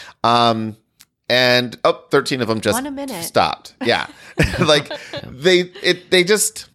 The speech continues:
Speaker 1: they burn out so quickly because it is such a commitment. And again, adulting. You have lives, you know. Back when we did our campaign, that was almost ten years ago. Um, uh,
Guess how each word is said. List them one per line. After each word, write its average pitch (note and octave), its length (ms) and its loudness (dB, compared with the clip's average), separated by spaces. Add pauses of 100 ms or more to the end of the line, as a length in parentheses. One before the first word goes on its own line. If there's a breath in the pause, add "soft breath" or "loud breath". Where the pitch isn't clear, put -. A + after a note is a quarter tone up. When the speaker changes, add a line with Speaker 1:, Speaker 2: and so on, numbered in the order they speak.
(160)
Speaker 1:
they D#3+ 160 4
burn F3+ 460 2
out D#3 240 2
so C#3 220 2
quickly C3+ 500 -2
because B2 640 2
it C3 100 2
is C3+ 200 0
such E3 320 0
a D#3 40 -4
commitment. A2+ 720 -6
And B2+ 140 2
again, B2+ 580 0
adulting. C3 540 0 (340)
You G2+ 220 -8
have A2+ 640 0
lives, F2 760 -4
you - 80 -14
know. F2+ 300 -8 (380 soft breath)
Back A#2+ 320 0
when C3+ 160 0
we C3+ 180 0
did C3 160 2
our C3 140 4
campaign, C#3 640 0
that C3 160 2
was G#2+ 280 2
almost B2+ 500 2
ten B2 220 0
years A#2+ 200 2
ago. F2+ 400 2 (280 soft breath)
Um, F2+ 380 0 (420)
uh, E2+ 100 0